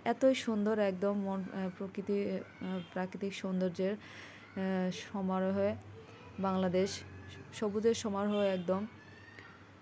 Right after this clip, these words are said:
খুব ভালো লাগতেছে। যা-, যদি কারো খারাপ লাগে ঘুরে আসতে পারেন লালমনিরহাট জেলাবাসীদের। অন্যান্য জেলা থেকে যারা আ-, আসেন দেখে যেতে পারেন। বিশ্ববিদ্যালয়টি কিন্তু নতুন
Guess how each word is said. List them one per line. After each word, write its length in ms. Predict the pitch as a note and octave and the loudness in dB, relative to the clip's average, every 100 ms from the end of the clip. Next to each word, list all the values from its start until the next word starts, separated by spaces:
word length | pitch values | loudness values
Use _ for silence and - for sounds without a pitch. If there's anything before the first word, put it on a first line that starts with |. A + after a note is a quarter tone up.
| - - - - - | -20 -20 -20 -20 4
খুব 220 | C#4+ C4 | 6 8
ভালো 180 | C#4 C4+ | 10 10
লাগতেছে। 460 | C4 C4 C4 C#4+ | 10 8 6 6
যা-, 400 | B3 A3 A3 A3+ | 6 6 6 4
যদি 240 | G#3+ A3+ B3+ | 6 6 6
কারো 320 | B3 A3+ A3 | 6 6 4
খারাপ 320 | A3 A3 G3+ | 2 2 4
লাগে 360 | G#3 G3+ G#3 G3+ | 4 4 4 4
ঘুরে 240 | G#3 G3+ | 4 6
আসতে 240 | G3 G3 G3+ | 4 4 2
পারেন 220 | G3 G3+ | 4 4
লালমনিরহাট 520 | F#3+ F#3 F#3+ G3+ F#3+ | 4 2 2 2 2
জেলাবাসীদের। 640 | F#3+ F#3 F3+ F#3+ G3+ G3 F#3+ | 2 2 2 0 2 2 2
অন্যান্য 580 | F#3 F#3+ F#3+ F#3+ F#3+ | 2 2 2 2 0
জেলা 240 | F#3 F#3 F#3+ | 2 0 2
থেকে 220 | G3 G3 | 0 -2
যারা 320 | F#3 F#3 F#3 | 0 2 2
আ-, 60 | F#3 G3 | 0 -2
আসেন 340 | - F#3+ G3 F#3+ | -4 -2 -2 0
দেখে 240 | F3+ F#3+ | 0 0
যেতে 220 | F#3 F3+ | -2 0
পারেন। 320 | F3+ F3+ G3 G#3 - - | 0 0 0 -2 -6 -4
বিশ্ববিদ্যালয়টি 680 | F#3 F#3+ F#3 F#3+ F#3+ F#3 F#3+ | -2 -2 -2 0 0 -2 -2
কিন্তু 280 | G3 F#3 | -2 -2
নতুন 460 | F#3+ F#3 F3+ F#3+ A#3 | 2 2 2 2 0